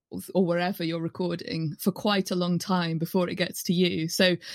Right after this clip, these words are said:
the initial excitement of, like, "Yeah, we're going into the studio." And then it's like, "Oh God, a whole day of setting up the drums." And, and <laughs>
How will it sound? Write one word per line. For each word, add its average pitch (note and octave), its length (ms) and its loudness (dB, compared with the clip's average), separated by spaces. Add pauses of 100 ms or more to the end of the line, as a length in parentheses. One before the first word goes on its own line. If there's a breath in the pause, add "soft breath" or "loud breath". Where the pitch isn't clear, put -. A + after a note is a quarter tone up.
(120)
the G#3+ 120 8
initial A3+ 420 4
excitement F#3 720 0
of, E3+ 120 -4
like, F#3+ 200 0
"Yeah, E4 220 2
we're D4+ 80 -4
going D4+ 160 2
into C#4 140 0
the A#3+ 40 -4
studio." B3+ 600 2
And F3+ 100 0
then F#3 100 -2
it's - 140 -6
like, F#3+ 140 0
"Oh F#3+ 100 -2
God, F#3 220 -2
a - 20 0
whole F#3 200 0
day F3+ 260 -2
of F3+ 100 -2
setting - 280 -4
up - 80 -6
the F#3 80 4
drums." F#3 560 2
And, E3+ 160 -2 (520 loud breath)
and G3+ 300 6 (100)
<laughs> - 880 2